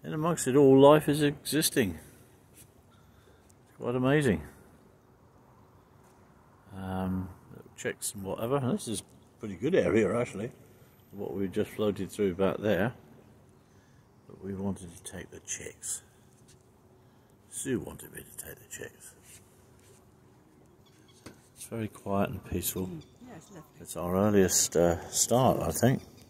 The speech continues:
Speaker 2: What time
Speaker 1: It's
Speaker 2: is it
Speaker 1: not
Speaker 2: now?
Speaker 1: even
Speaker 2: Five to
Speaker 1: at,
Speaker 2: eight.
Speaker 1: yeah,
Speaker 2: We'll
Speaker 1: five
Speaker 2: be
Speaker 1: to eight.
Speaker 2: going an hour in a minute.
Speaker 1: Yeah.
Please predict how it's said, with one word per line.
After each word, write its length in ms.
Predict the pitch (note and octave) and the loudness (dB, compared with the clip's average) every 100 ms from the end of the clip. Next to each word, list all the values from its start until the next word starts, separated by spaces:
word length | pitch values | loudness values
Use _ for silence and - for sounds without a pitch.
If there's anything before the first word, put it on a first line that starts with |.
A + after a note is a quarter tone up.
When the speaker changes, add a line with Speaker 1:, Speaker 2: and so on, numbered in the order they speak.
| - - - - - | -20 -20 -20 -20 -20
Speaker 2:
What 100 | - | -20
time 80 | - | -16
Speaker 1:
It's 60 | |
Speaker 2:
is 40 | - | -12
it 40 | |
Speaker 1:
not 140 | G#2 G2+ | -6 0
Speaker 2:
now? 60 | |
Speaker 1:
even 240 | G#2+ G2 G#2 | 2 4 4
Speaker 2:
Five 100 | G2+ | 4
to 80 | - | 0
Speaker 1:
at, 60 | |
Speaker 2:
eight. 140 | F2+ F2 | -4 -6
Speaker 1:
yeah, 200 | F2+ G2 | 0 0
Speaker 2:
We'll 20 | F#2 | 2
Speaker 1:
five 220 | F#2+ F#2+ | 2 2
Speaker 2:
be 60 | - | 2
Speaker 1:
to 80 | G2 | 2
eight. 40 | A#3 | 4
Speaker 2:
going 100 | C4 | 0
an 120 | F#3 | -4
hour 220 | F3+ B3+ | -6 -6
in 60 | G#3 | -6
a 60 | |
minute. 220 | G3+ C4 - | -8 -10 -12
Speaker 1:
Yeah. 60 | - | -10